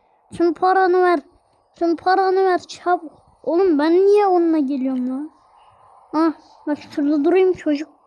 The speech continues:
benden baksın. Evet, ne diyor? Yani hiçbir şey yazmamış. Tek hallederim. Açsan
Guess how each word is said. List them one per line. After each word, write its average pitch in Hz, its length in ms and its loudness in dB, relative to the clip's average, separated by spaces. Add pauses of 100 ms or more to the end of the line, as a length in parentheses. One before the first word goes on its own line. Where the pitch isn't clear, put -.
(520)
benden 285 420 0
baksın. 254 420 -8 (1080)
Evet, 285 200 -6
ne 294 240 0
diyor? 320 420 -6 (1500)
Yani 262 440 0
hiçbir - 200 -16
şey 302 160 -6
yazmamış. 277 640 -4
Tek 269 240 -10
hallederim. 254 600 -4 (4000)
Açsan 277 960 -8